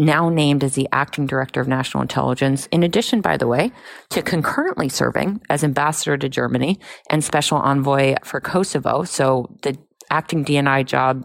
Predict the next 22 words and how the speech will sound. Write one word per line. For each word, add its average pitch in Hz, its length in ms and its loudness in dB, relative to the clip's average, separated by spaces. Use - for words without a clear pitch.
is - 120 -10
seemingly 196 640 0
becoming 143 480 0
more 135 200 4
of 131 100 0
an 131 80 0
extracurricular 165 920 0
<laughs> - 0 -
activity 143 540 0
than 131 200 2
a 131 60 0
full-time 135 480 -4
job 131 340 -2
under 143 280 2
this 131 200 0
administration. 135 840 0
And 185 220 2
what 233 280 2
it 349 140 0
really 214 500 2
tells 156 480 -2
me 160 340 2